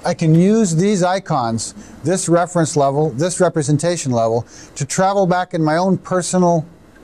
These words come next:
path. So rather than having to steer the whole system back to where I was when I asked those questions, there's a history that's preserved for me of everything I've seen. So if I want to go back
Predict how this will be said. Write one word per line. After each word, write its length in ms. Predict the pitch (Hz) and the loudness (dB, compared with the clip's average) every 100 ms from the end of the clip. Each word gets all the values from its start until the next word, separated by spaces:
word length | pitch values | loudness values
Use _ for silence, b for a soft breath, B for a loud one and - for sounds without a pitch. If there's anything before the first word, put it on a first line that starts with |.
| - - - | -20 -12 -4
path. 480 | 196 151 110 - - - - - - | -2 -2 -6 -14 -20 -20 -20 -20 -4
So 100 | 151 | 0
rather 180 | 175 190 | 2 2
than 100 | 175 | 0
having 260 | 180 175 | 0 -2
to 60 | 156 | -4
steer 440 | - - 214 208 | -4 -4 0 2
the 80 | 180 | 2
whole 180 | 165 170 | 2 0
system 480 | - 208 - 160 139 | 0 -2 -2 -2 0
back 260 | 160 170 - | -2 -4 -2
to 100 | 165 | 2
where 180 | 160 | 2
I 100 | 143 | 2
was 320 | 139 165 170 147 | 4 2 2 -2
when 120 | 143 | 0
I 80 | 147 | 0
asked 260 | 160 - | -2 -2
those 160 | 147 127 | -6 -4
questions, 600 | - 196 190 123 117 - B B B B - | -6 -6 -6 -8 -8 -10 B B B B -4
there's 220 | 170 160 | 0 2
a 80 | 147 | 0
history 420 | 147 226 - 156 | -2 -4 -2 -2
that's 220 | 135 135 | 0 -4
preserved 560 | - 151 127 147 139 - | -4 -4 0 2 0 -2
for 120 | 143 | -2
me 300 | 127 120 143 B B B - | 0 0 -4 B B B -4
of 100 | 135 | 0
everything 480 | 175 190 190 190 175 | 2 0 -2 -2 -2
I've 160 | 165 | -4
seen. 420 | - 208 180 110 101 - - - - - - - - - - - - - - - - - - - - - - - | -2 -2 -2 -4 -8 -14 -20 -20 -20 -20 -20 -20 -20 -20 -20 -20 -20 -20 -20 -20 -20 -20 -20 -20 -20 -20 -20 -4
So 100 | 143 | -2
if 80 | |
I 120 | 175 180 | 2 2
want 160 | 175 | 2
to 40 | 151 | 0
go 160 | 156 | 0
back 520 | 143 175 165 156 - | 0 0 -2 -4 -12